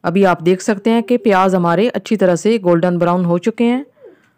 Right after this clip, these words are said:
अब इसके अंदर हम वन टेबलस्पून ज़ीरा शामिल करेंगे, एक बड़ी इलायची शामिल करेंगे, एक छोटी इलायची, एक बादियान का फूल और एक दालचीनी स्टिक शामिल करेंगे।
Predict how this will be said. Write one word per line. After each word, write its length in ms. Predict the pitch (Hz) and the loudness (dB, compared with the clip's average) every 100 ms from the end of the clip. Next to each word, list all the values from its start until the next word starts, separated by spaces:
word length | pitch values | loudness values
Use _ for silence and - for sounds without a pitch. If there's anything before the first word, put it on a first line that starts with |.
| _ - | _ -4
अब 180 | 220 | -2
इसके 240 | 226 - 226 | -2 -2 -2
अंदर 220 | 208 202 | 0 0
हम 220 | 208 185 | 0 0
वन 180 | 185 220 | 0 0
टेबलस्पून 540 | 220 202 196 - 202 | 0 0 -2 -2 -2
ज़ीरा 240 | 160 165 208 | 0 0 0
शामिल 300 | 226 233 240 | 0 -2 0
करेंगे, 480 | 233 233 226 240 269 _ _ _ _ - | 0 0 0 -2 -4 _ _ _ _ -2
एक 220 | 208 180 | -2 2
बड़ी 240 | 185 196 | 2 2
इलायची 340 | 233 226 220 226 | 4 2 2 -2
शामिल 280 | 240 226 220 | 0 0 0
करेंगे, 520 | 226 226 226 254 269 - | 0 0 0 -2 -4 -4
एक 160 | 185 | -4
छोटी 360 | - 202 196 233 | -2 -2 0 0
इलायची, 520 | 214 208 202 247 269 - _ _ _ _ _ | 2 0 0 -4 -6 -10 _ _ _ _ _
एक 180 | - 196 | -4 -2
बादियान 460 | 190 180 175 185 214 | 0 0 0 0 0
का 140 | 214 | 0
फूल 340 | 208 220 247 269 | -2 0 0 -2
और 220 | - 190 185 | -2 0 2
एक 160 | 190 | 0
दालचीनी 440 | 185 175 165 185 208 | 0 0 0 0 0
स्टिक 280 | - 185 | -2 -6
शामिल 300 | - 165 147 143 | -6 -8 -8 -8
करेंगे। 420 | 139 139 135 | -8 -8 -12